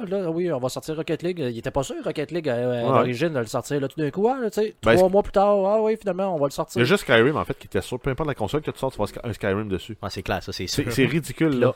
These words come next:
Speaker 1: en
Speaker 3: Ouais.
Speaker 1: plus, avec la qualité des jeux que Nintendo nous sort, là, nécessairement, le monde dit, « Ah, ben, tu sais, finalement, ça vaut la peine. Je vais
Speaker 3: Ben, c'est
Speaker 1: l'acheter,
Speaker 3: parce
Speaker 1: je vais
Speaker 3: que
Speaker 1: l'acheter. »
Speaker 3: c'est parce que... c'est un achat sûr pour tout ce qui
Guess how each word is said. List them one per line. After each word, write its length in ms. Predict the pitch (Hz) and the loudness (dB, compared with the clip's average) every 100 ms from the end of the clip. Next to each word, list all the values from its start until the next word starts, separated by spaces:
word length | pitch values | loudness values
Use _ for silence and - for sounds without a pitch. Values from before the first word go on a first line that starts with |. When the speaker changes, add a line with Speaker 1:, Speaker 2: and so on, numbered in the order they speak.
| - | -2
Speaker 1:
en 140 | 123 113 | -6 -2
Speaker 3:
Ouais. 60 | |
Speaker 1:
plus, 280 | 127 147 - | 2 2 2
avec 260 | 117 127 - | -4 -4 -4
la 80 | |
qualité 380 | 113 117 107 139 | -4 -4 -2 -4
des 180 | 127 107 | -2 -4
jeux 100 | 127 | -6
que 60 | 120 | -8
Nintendo 400 | 107 113 107 117 | -12 -12 -8 -8
nous 100 | 107 | -8
sort, 260 | - 196 - _ _ _ _ | -6 -6 -8 _ _ _ _
là, 240 | 117 110 104 | -8 -6 -6
nécessairement, 460 | 101 - 101 104 | -10 -12 -12 -10
le 60 | 104 | -10
monde 260 | 101 104 101 | -10 -10 -12
dit, « 120 | 98 | -8
Ah, 100 | 123 | -8
ben, 80 | 101 | -10
tu 60 | 98 | -14
sais, 120 | 113 | -14
finalement, 320 | - 98 110 92 95 90 | -12 -8 -8 -8 -14 -18
ça 160 | - 95 | -16 -12
vaut 80 | 98 | -10
la 100 | 92 | -10
peine. 120 | 165 | -10
Je 40 | 202 | -4
vais 20 | |
Speaker 3:
Ben, 80 | 127 | -2
c'est 40 | |
Speaker 1:
l'acheter, 200 | 117 - | -2 0
Speaker 3:
parce 80 | - | 0
Speaker 1:
je 40 | 170 | 2
vais 40 | |
Speaker 3:
que 40 | 135 | 0
Speaker 1:
l'acheter. » 320 | 113 - 233 - - - - | 0 -2 -6 -8 -20 -20 -12
Speaker 3:
c'est 60 | - | -8
parce 80 | - | -6
que... 80 | |
c'est 100 | - 107 | -4 -6
un 120 | 101 | -4
achat 320 | 113 - 151 | -4 -2 -2
sûr 760 | - - 131 156 185 110 90 - | -4 -6 -4 -4 -4 -6 -8 -6
pour 160 | 117 - | -6 -4
tout 140 | 151 | -6
ce 160 | - - | -8 -10
qui 180 | 113 | -6